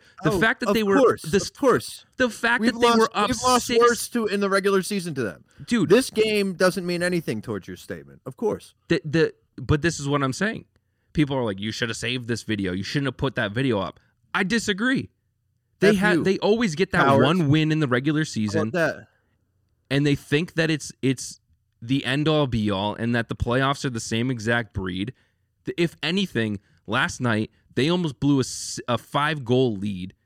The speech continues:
Speaker 1: and we were coming back. If there was more time in that game,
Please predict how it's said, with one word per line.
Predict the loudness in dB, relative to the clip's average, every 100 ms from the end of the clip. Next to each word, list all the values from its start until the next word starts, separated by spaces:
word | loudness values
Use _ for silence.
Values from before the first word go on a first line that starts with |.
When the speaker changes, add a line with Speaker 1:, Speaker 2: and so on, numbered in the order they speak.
| _ _ _ _ _ _ _ _ _
Speaker 1:
and | -2 -2 -6
we | -4 0 2
were | 2 0
coming | -2 -2 -2
back. | 0 0 -2
If | -2
there | 0
was | 0
more | 0 0
time | 0 -2
in | -2
that | -2
game, | -2 -4